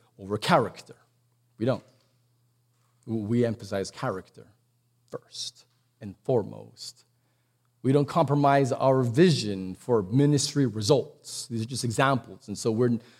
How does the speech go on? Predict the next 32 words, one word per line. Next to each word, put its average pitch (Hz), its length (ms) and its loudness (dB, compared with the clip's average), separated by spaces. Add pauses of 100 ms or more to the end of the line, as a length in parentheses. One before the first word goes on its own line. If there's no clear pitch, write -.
(140)
we're 127 120 2
not 131 300 4
gonna 156 200 4
let 143 320 4
pragmatism 127 1040 0
to 123 160 -4
define 117 640 -2
what 117 160 -2
we 117 120 -2
do. 120 380 2 (300)
It's 135 260 0
our 135 300 6
values 120 800 2
from 120 340 0
the 117 80 -2
Bible 120 680 2
that 110 220 -2
define 117 400 -2
what 120 140 0
we 113 160 -4
are 107 320 0
and 98 300 -8
what 107 180 0
we 113 140 -2
do 107 240 -2
as 92 540 -10 (360)
a 107 80 -10
church. 113 420 2
We 127 80 -2
wanna 123 280 0
be 131 180 4
relentless, 131 1200 2